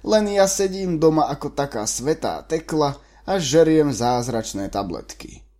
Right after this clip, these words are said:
ktoré mi majú pomôcť. Za to maľujem.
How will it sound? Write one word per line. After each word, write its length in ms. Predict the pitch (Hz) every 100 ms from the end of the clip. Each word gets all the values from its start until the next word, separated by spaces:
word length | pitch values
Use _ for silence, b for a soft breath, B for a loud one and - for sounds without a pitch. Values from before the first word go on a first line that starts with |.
| _
ktoré 360 | - 85 73 64
mi 160 | 67 69
majú 240 | 92 95
pomôcť. 720 | 127 80 71 - - - - _ _ _ _ _ _ _ _ _ _ _ _ _ -
Za 240 | 85 107 -
to 120 | 180
maľujem. 560 | 160 185 151 64 -